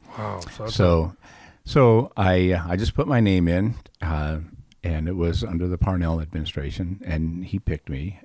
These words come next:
Speaker 2: And the, the, the agreement was,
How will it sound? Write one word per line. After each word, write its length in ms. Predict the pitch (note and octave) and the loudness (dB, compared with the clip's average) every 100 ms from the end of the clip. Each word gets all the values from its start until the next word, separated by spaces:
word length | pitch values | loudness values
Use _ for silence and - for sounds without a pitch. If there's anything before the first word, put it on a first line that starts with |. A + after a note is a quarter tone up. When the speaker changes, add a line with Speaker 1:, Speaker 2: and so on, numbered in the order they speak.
| - | -8
Speaker 2:
And 480 | E2 D2 D2+ E2 E2+ | -6 -4 -6 -6 -4
the, 340 | D#2 - - - - | -4 -4 -8 -14 -6
the, 260 | D#2 C#2+ - - _ _ - | -4 -4 -10 -20 _ _ -8
the 320 | E2+ D#2+ F2+ | -2 0 0
agreement 580 | - F2 F2+ A2+ A2 A2+ | -2 -4 2 4 4 2
was, 360 | D2+ D2 C#2+ | -2 -2 -4